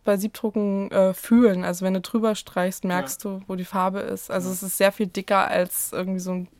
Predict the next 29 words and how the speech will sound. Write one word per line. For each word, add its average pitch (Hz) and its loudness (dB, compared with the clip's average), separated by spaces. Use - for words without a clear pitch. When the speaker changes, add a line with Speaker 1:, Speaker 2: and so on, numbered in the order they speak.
Speaker 1:
äh, 180 2
andere 185 0
Druckarten, 185 -4
Offset - -6
oder 180 -2
so. 190 -10
Und, 196 4
ähm, 185 4
deshalb 202 4
kannst 214 2
du 208 4
nicht, 214 0
nicht 202 -2
ganz 190 4
so 240 0
präzise 190 -2
arbeiten. 190 0
Also 185 -4
unter 214 6
Schriftgröße 208 -4
zehn 208 2
geht, 196 -6
glaub 196 4
ich, 220 -6
nicht. 285 -2
Speaker 2:
Mhm. 254 -8
Speaker 1:
Weil 196 8
es 190 -4
keine, 202 6